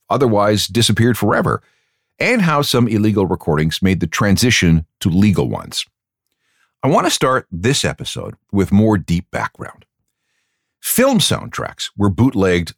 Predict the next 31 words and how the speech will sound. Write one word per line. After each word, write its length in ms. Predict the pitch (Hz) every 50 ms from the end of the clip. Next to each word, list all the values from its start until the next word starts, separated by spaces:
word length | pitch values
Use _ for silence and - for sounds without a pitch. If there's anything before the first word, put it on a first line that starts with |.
| _ _
a 60 | - 90
lot. 500 | 85 80 90 87 80 - - - - - _ _ _ _ _ _ _ _ _
Yes, 300 | 101 107 104 104 117 -
you 60 | 101
could 120 | 78 101 85
buy 180 | 95 92 87
the 120 | 80 85 78
official 360 | - - - 82 - - 71
soundtrack 500 | - - 80 80 87 80 - 60 - -
album, 300 | - - - - 90 107
but 180 | 101 110 104 -
some 240 | - 117 95 107
people 300 | - - 202 - - 139
wanted 280 | 110 92 87 90 95 82
the 80 | 90 85
music 460 | 85 82 82 80 76 90 82 - - _ _ _ _ _ _ -
as 280 | 113 120 131 127 -
heard 320 | - - 101 90 92 90 -
in 140 | - 87 90
the 80 | 95 90
film 320 | - - 73 65 67 69
itself, 520 | 69 - - - - 87 78 60 53 - -
and 120 | - 90 -
people 240 | - - - - 233
have 60 | -
been 160 | 101 92 95
making 380 | 104 127 156 156 113 98 87 92
illegal 360 | 98 98 104 101 90 95 80
recordings 500 | 80 80 - - 90 80 76 80 80 - -
in 160 | 123 117 107
theaters 640 | - - - - 285 277 160 58 50 - - - -